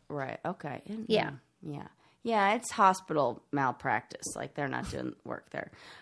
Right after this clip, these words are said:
Speaker 1: But the, the story that I had for you wasn't even about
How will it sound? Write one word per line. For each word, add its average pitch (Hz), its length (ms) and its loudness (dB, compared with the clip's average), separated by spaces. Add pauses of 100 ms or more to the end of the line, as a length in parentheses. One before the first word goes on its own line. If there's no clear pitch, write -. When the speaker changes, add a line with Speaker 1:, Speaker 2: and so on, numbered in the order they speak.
Speaker 1:
But 170 240 4
the, 226 140 12
the 226 200 8
story 339 400 6
that 285 140 6
I 262 80 10
had 240 300 6
for 214 120 -4
you 180 200 4
wasn't 196 420 6
even 208 260 2
about 170 580 8